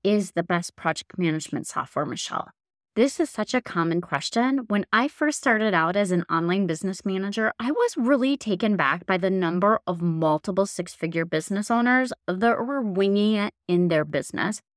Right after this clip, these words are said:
without a project management software. These owners spent more time reacting to the day-to-day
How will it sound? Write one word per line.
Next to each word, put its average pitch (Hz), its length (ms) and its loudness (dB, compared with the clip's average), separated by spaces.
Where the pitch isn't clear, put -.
without 269 800 0
a 285 100 0
project 196 420 -4
management 170 580 -2
software. - 640 -4
These 254 320 2
owners 202 380 0
spent - 260 -4
more 185 320 0
time 190 460 0
reacting 175 560 0
to 320 120 -2
the 262 140 2
day-to-day 180 680 0